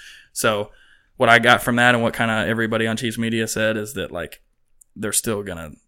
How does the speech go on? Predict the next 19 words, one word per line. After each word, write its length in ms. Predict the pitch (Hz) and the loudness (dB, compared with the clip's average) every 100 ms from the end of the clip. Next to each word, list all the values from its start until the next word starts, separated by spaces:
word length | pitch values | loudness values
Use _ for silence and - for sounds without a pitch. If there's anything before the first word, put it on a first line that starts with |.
| - | -16
I 80 | 73 | -14
mean, 180 | 73 - - | -14 -16 -10
they're 100 | - | -4
still 160 | - | 2
gonna 140 | 135 117 | 2 4
pass 240 | 120 104 | 2 0
the 60 | 101 | -6
ball. 220 | 73 - - - - | -10 -12 -20 -12 -2
And, 100 | 131 | 2
like, 140 | 123 | 2
the 320 | 135 131 120 113 | 4 2 4 2
advanced 340 | 127 131 120 | 0 0 0
analytics 380 | 120 110 101 - | 0 -2 -4 -4
say 220 | - 101 | -4 -2
that 160 | 87 82 | -4 -6
it's 120 | - | -6
absolutely 580 | 95 - - 85 90 92 | -8 -6 -6 -6 -6 -6
more 220 | 87 90 | -8 -8
advan-, 260 | 90 85 | -10 -14